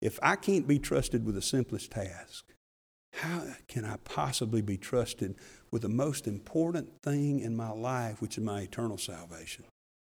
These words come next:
See, that's what I'm saying about the doctrine of grace, the doctrine of election. It's the most beautiful, sweetest, precious doctrine there is when we understand it as it is. Thank you for joining us today on the Zion Primitive Baptist Church podcast.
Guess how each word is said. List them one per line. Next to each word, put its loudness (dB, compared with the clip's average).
See, 6
that's 2
what 4
I'm 0
saying -2
about -2
the -10
doctrine 0
of -12
grace, -8
the -6
doctrine 2
of -6
election. -6
It's -2
the -2
most -2
beautiful, 0
sweetest, 4
precious 4
doctrine -2
there 2
is -4
when 0
we 2
understand -2
it -8
as -6
it -8
is. -10
Thank 12
you 6
for 8
joining 12
us 6
today 12
on 4
the 2
Zion 6
Primitive 6
Baptist 10
Church 8
podcast. 6